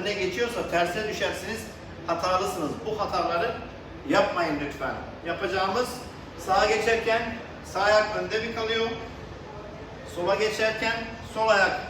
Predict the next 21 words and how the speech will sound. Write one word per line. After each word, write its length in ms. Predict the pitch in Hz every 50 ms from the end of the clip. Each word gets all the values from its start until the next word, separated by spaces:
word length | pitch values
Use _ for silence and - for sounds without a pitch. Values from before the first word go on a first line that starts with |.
| - - 139
önde 280 | 151 165 170 190 208
mi 160 | 214 220 214 202
kalıyor? 340 | 214 214 208 214 240 247 254 - - - - - - - - - -
Bunlara 420 | 170 170 190 202 202 190 175 143
dikkat 320 | 147 143 - 185 202 202 226
edeceğiz. 500 | 226 233 208 214 226 233 233 240 - - - - - -
Squat 600 | - - 170 - - 214 220 220 220 220 - -
şeklinde 540 | 214 - - - 180 175 175 175 208 220 240 - - - - - - - - - - - - -
bacaklarımızı 840 | 147 156 165 196 196 185 185 190 185 185 190 190 190 202 226 240 240 226 - - - - - - - - - - -
kırarak 580 | 208 208 208 190 190 214 247 262 - - - - - - - - - - -
aşağıdan 400 | 175 180 180 - 202 202 202 202
yukarıya 460 | 196 196 190 185 185 185 190 190 170
doğru 300 | 160 165 165 - - -
çıkacağız. 480 | - - - 208 208 208 240 247 262 254 - - - - - - - - - -
Daha 220 | 214 214 208 208
sonra 280 | 196 - 170 165 165 165
da 200 | 165 170 170 - - - - - -
ataklarımızı 880 | 196 196 196 196 180 - - 165 160 165 165 165 151 147 - 233 240 240 - - - - - - - - - 190
yapacağız. 460 | 196 190 196 202 - - 269 294 - - - - - - - -
Tabii 300 | 233 240 247 240 - -
ki 120 | 269 -